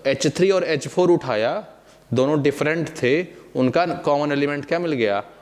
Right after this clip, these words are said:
Identity मिल गया, Identity मिल गया। तो वो दोनों element, उन दोनों के element आपस में करेंगे, commute करेंगे। क्यों? क्योंकि पीछे भी problem solve किया था, हमने देखा था। तो भाई उन दोनों एच थ्री, एच फ़ोर के तो commute कर गए, ठीक है।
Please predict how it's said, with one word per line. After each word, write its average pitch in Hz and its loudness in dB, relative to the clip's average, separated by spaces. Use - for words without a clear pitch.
Identity 123 0
मिल 151 0
गया, 113 2
Identity 113 -2
मिल 143 2
गया। 117 2
तो 123 4
वो 147 4
दोनों 151 2
element, 160 0
उन 147 -2
दोनों 143 0
के 156 0
element 156 -2
आपस 180 -6
में 170 -4
करेंगे, 180 0
commute 151 2
करेंगे। 131 0
क्यों? 180 2
क्योंकि 143 -2
पीछे 135 0
भी 143 0
problem 135 0
solve 127 -2
किया 123 0
था, 131 -4
हमने 127 -4
देखा 107 -2
था। 101 -12
तो 113 0
भाई 135 2
उन 196 2
दोनों 196 0
एच 175 0
थ्री, 185 0
एच 185 -2
फ़ोर 190 -2
के 190 0
तो 180 -4
commute 190 -2
कर 214 2
गए, 196 0
ठीक 196 0
है। 180 2